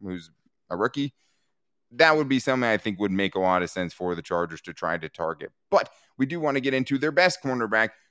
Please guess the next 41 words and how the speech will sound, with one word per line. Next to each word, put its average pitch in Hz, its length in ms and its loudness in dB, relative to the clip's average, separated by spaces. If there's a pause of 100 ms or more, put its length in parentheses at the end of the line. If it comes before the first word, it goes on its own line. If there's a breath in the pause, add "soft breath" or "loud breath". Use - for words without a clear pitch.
who 170 200 0
is 139 300 2 (200)
potentially 202 640 -4
going 170 320 0
to 160 100 -6
miss 147 360 0 (260)
games 127 300 0
one 117 160 -2
and 104 80 -2
two. 113 160 -4
So - 120 -12
we'll 107 100 -4
talk 110 220 -2
about 110 220 0
kind 113 160 0
of 95 100 2
how 110 160 2
we're 113 140 -2
feeling 110 340 -2
about 101 220 2
the 90 60 -4
J 104 200 -4
C 95 180 -8
Jackson 117 500 -2
situation 107 720 -2 (280)
at 104 180 2
this 131 140 2
point, 120 300 -4 (240)
a 147 40 2
player 190 280 2
we'd 185 180 -6
be 180 100 -8
most 170 380 -4
upset 170 420 2
if 143 180 -2
they 135 160 2
get 127 200 -2
cut, 131 240 4
and 113 140 0
also 127 400 0 (340 soft breath)
how 202 320 0